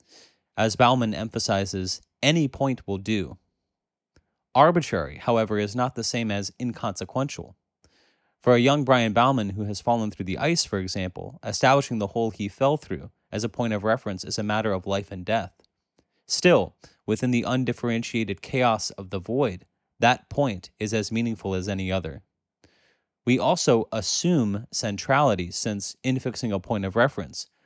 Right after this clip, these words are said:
we stake a position for ourselves in the undifferentiated chaos as well. In staking a position, all possible directions relative to it are instantiated also. Up, down,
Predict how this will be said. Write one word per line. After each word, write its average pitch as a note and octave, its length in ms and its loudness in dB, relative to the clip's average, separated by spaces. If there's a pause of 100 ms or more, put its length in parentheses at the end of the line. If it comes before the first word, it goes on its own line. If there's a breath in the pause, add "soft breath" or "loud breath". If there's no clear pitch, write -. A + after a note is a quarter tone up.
(140)
we A#2 100 0
stake C#3+ 320 0
a C#3 40 2
position A#2 440 0
for A2 220 0
ourselves G2+ 800 0
in A2+ 120 -6
the G#2+ 140 -2
undifferentiated A2+ 880 -6
chaos A2 520 -4
as G2+ 240 -8
well. G2+ 360 -2 (840)
In B2+ 140 -2
staking C#3 420 2
a A2 40 -2
position, A2 540 -4 (360)
all D3+ 240 6
possible C#3+ 480 0
directions A2 580 -2
relative B2 480 -4
to C#3+ 280 -2
it G2+ 120 -2
are G#2 140 -4
instantiated G#2 760 -6
also. G2+ 540 -8 (640)
Up, D#3 340 4 (260)
down, C3+ 500 2